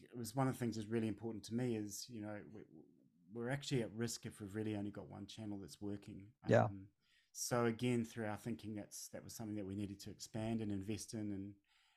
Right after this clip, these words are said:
Speaker 1: and make sure that we got that balance. So at the moment, it's, it's, we're, we're getting a, we're getting a good balance across those channels.
Speaker 2: But you can, you're at your point too, that you can provide really you know, handheld service, you know, white glove service, you, at a,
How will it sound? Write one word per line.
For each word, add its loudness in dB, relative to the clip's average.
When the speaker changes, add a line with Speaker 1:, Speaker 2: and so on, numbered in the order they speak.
Speaker 1:
and -2
make -2
sure -6
that -2
we -2
got -8
that -10
balance. -6
So -2
at -2
the 2
moment, 6
it's, -8
it's, -8
we're, -8
we're -10
getting -4
a, -2
we're -10
getting -2
a -4
good -6
balance -10
across -14
those -6
channels. -10
Speaker 2:
But 12
you 10
can, 10
you're 12
at 10
your 12
point 12
too, 12
that 6
you 10
can 10
provide 12
really 12
you 8
know, 6
handheld 10
service, 8
you 8
know, 6
white 10
glove 12
service, 4
you, 2
at 8
a, 6